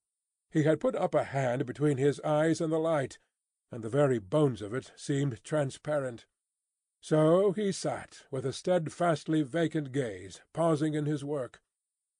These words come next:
He never looked at the figure before him without first looking down on this side of himself, then on that, as if he had lost the habit of associating place with sound. He never spoke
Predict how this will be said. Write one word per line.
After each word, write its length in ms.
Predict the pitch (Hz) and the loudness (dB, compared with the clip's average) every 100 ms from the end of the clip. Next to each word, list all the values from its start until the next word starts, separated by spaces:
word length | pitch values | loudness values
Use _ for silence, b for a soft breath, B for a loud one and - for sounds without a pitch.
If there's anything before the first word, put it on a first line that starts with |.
| _ - | _ -2
He 140 | 160 | 2
never 340 | 170 202 247 202 | 4 4 2 2
looked 280 | 180 180 | 2 2
at 160 | 170 156 | 0 0
the 100 | 139 | 0
figure 460 | - 160 139 190 175 | 2 2 2 2 2
before 440 | 156 165 151 120 | 0 0 0 0
him 280 | 139 185 190 | -2 -2 -2
without 440 | 147 151 196 190 160 | 0 2 4 4 2
first 420 | - 208 196 - | 2 4 4 2
looking 340 | 160 170 175 | 0 2 2
down 240 | 156 156 165 | 4 4 4
on 200 | 143 139 | 2 2
this 180 | 190 | 2
side 300 | - 156 139 | 0 -2 0
of 80 | 135 | 0
himself, 640 | 139 131 165 156 196 - _ - | -2 -2 -2 0 0 -4 _ -4
then 180 | 175 | -2
on 200 | 180 180 | 0 0
that, 360 | 180 170 107 - _ _ _ _ - | 0 0 -2 -10 _ _ _ _ -2
as 180 | 147 | 2
if 260 | 220 233 - | 4 2 4
he 100 | 170 | 2
had 180 | 147 147 | 4 2
lost 400 | 196 214 165 - | 2 2 0 -2
the 140 | 160 | -2
habit 400 | 131 143 104 135 | 0 0 -2 -4
of 120 | 139 | -2
associating 720 | 131 117 180 170 160 143 131 127 | -2 -2 -2 0 0 0 0 -2
place 540 | 147 147 156 170 - | 0 2 0 -4 -4
with 180 | 151 143 | -4 -4
sound. 540 | - 175 156 123 113 - _ _ _ _ _ - | -6 -2 -2 -2 -8 -16 _ _ _ _ _ -2
He 100 | 151 | 2
never 300 | 185 233 180 | 2 2 0
spoke 640 | - - 160 113 156 - | -2 -2 0 0 -6 -12